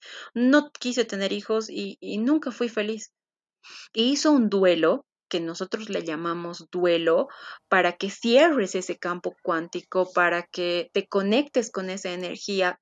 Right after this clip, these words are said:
que, que está ahí contigo, que es parte de tu familia, que no lo sabías, que en realidad está ahí para que salga a la luz, se sepa la verdad. Y la señora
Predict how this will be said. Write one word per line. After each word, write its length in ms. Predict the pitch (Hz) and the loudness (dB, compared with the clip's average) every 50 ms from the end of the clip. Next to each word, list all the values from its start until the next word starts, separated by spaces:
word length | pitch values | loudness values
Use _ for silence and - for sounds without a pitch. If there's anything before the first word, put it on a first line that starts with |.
| _ | _
que, 200 | - 190 - - _ | -10 -8 -8 -10 _
que 160 | - 170 170 | -8 -8 -8
está 240 | 170 - _ - 190 | -8 -4 _ 2 2
ahí 200 | 202 233 262 247 | 4 4 2 0
contigo, 440 | - 190 175 151 - 175 175 170 - | -2 -6 -8 -6 -6 -6 -6 -6 -6
que 100 | - - | -10 -14
es 60 | - | -2
parte 320 | _ - 185 185 - - | _ 2 2 2 2 -4
de 60 | 165 - | -10 -10
tu 100 | 170 165 | -12 -12
familia, 560 | - 170 165 165 165 160 160 165 160 - - | -10 -8 -6 -6 -6 -4 -2 0 0 0 -2
que 80 | - 180 | -4 -6
no 160 | 180 185 190 | -2 0 2
lo 80 | 214 208 | 2 2
sabías, 520 | - - 160 160 156 165 170 208 240 - - - - - - - - - - - | 0 -2 -2 -2 0 0 0 -2 -2 -4 -10 -20 -20 -20 -18 -18 -18 -18 -12 -6
que 80 | - 196 | -4 -4
en 120 | 185 190 | 0 2
realidad 420 | 196 190 185 190 190 202 196 202 - | 4 4 4 4 4 4 4 2 2
está 240 | - 202 - - 196 | -2 -2 2 4 4
ahí 160 | 202 226 226 | 4 4 4
para 320 | 220 190 175 160 160 - | 4 4 4 4 4 0
que 260 | - 170 165 - - - _ _ _ _ _ _ | -2 -4 -4 -4 -6 -10 _ _ _ _ _ _
salga 540 | - - - - 208 202 202 214 220 196 185 | -20 -14 0 6 8 10 10 8 8 4 4
a 40 | 170 | 4
la 120 | 160 156 | 2 2
luz, 500 | 165 180 185 214 285 302 - - - - | 2 2 2 2 0 0 -2 -8 -12 -8
se 120 | - 170 170 | -6 -6 -4
sepa 400 | - - 202 214 208 - 180 165 | 0 2 0 2 2 0 0 0
la 100 | 156 151 | 0 0
verdad. 460 | 160 151 147 156 165 202 311 320 - _ - - - - - _ - - _ _ _ _ _ _ _ | -2 -2 -2 -2 -2 -2 -2 -4 -8 _ -20 -20 -20 -20 -20 _ -18 -18 _ _ _ _ _ _ _
Y 720 | - 220 220 220 220 214 214 214 208 208 208 208 214 208 - _ _ _ _ _ _ _ _ - | -4 -2 -2 0 0 0 0 0 0 0 0 -2 -2 -4 -8 _ _ _ _ _ _ _ _ -2
la 160 | 226 220 226 | -2 -2 -2
señora 600 | 208 - 226 226 240 240 240 247 247 - - - | -2 -4 -2 -2 0 0 2 2 0 0 -2 -6